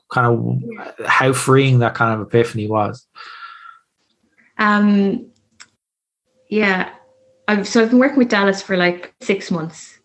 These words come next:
Speaker 2: more or less. Um, and obviously I came from, despite from,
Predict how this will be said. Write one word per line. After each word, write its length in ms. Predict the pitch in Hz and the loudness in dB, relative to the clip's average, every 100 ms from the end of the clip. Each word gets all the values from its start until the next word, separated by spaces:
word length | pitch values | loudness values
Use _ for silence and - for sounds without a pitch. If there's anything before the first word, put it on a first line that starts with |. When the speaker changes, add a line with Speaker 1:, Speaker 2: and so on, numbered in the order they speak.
| - | -4
Speaker 2:
more 300 | 190 185 180 | -2 2 2
or 60 | |
less. 360 | 175 165 - - - - - - - | 2 -2 -8 -20 -20 -20 -20 -20 -4
Um, 760 | 196 185 180 180 170 165 160 - _ _ _ _ _ - | 0 2 2 2 2 -2 -8 -14 _ _ _ _ _ -4
and 80 | 196 | 0
obviously 400 | 196 196 190 185 | 2 0 2 0
I 80 | 170 | 0
came 300 | - 180 170 | -2 -2 -2
from, 240 | 165 165 | -4 -6
despite 380 | 170 - 196 185 | -8 -2 -2 -2
from, 300 | - 165 | -6 -6